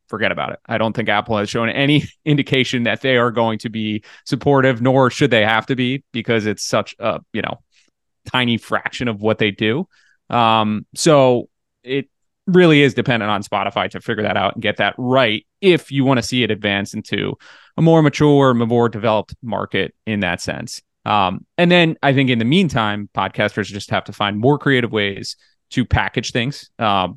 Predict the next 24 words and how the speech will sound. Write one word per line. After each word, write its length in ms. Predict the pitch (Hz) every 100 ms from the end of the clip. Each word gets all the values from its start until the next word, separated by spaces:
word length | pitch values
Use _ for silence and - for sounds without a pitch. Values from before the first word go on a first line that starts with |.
| -
one 120 | 117
of 80 | 101
the 60 |
things 240 | 98 110 98
that 80 | 98
we 140 | 101
like 140 | 95
to 80 | -
talk 240 | 117 98 107
about 220 | 107 104
is, 160 | 95
like, 260 | 95 90 - _ _ _ _ _
you 120 | - 113
know, 140 | 110
when 120 | 110
you're 80 | 110
doing 460 | 104 151 139 127 120
a, 160 | 110 -
a 200 | 113 104 -
partnership 600 | 143 135 135 - 123 -
with 120 | -
Tiger 360 | - 117 117 110
Woods 340 | 117 120 107
and 320 | 104 101 95